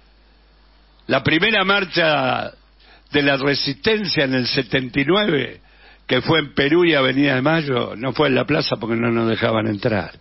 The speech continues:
Lo hice acompañando a María del Carmen Landín y al Rafa Miño,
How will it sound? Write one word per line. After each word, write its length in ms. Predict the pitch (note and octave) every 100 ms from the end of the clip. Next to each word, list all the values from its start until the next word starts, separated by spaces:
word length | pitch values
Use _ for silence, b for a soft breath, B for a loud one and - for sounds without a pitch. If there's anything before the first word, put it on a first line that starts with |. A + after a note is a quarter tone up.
| - b b b b b _ _ _ - - _ - B B B
Lo 240 | B2+ C3+
hice 320 | D#3 F#3 - D#3
acompañando 720 | C3 C3+ C3+ C#3+ D#3+ D#3 C#3+
a 40 |
María 340 | C3 C3 E3+ E3
del 140 | C#3+
Carmen 420 | D#3+ D#3 D3+ C3+
Landín 480 | C3+ C#3 D3 F3 F3+
y 40 | D#3
al 120 | B2
Rafa 320 | C#3+ C#3 C3
Miño, 640 | C#3 D3 B2+ B2 G#2 F#2